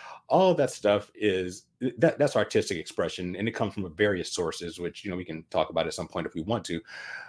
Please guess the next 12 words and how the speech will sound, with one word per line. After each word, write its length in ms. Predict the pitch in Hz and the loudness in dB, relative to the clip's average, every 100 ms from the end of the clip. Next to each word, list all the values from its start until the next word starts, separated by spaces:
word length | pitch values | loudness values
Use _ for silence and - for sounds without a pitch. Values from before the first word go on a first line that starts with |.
| - 139 | 4 8
But 140 | 127 | 8
the 40 | 120 | 6
point 300 | - 151 170 | 4 6 8
is, 160 | 156 87 - | 6 0 2
that's 240 | 113 180 | 4 6
not 160 | 170 165 | 4 8
how 140 | 160 | 8
they're 180 | 135 113 | 8 6
described 640 | 95 - 123 151 92 - 101 | 4 2 6 6 4 0 -2
in 120 | 95 | -2
the 60 | |
Bible. 520 | 78 117 160 67 - | 2 4 4 2 -6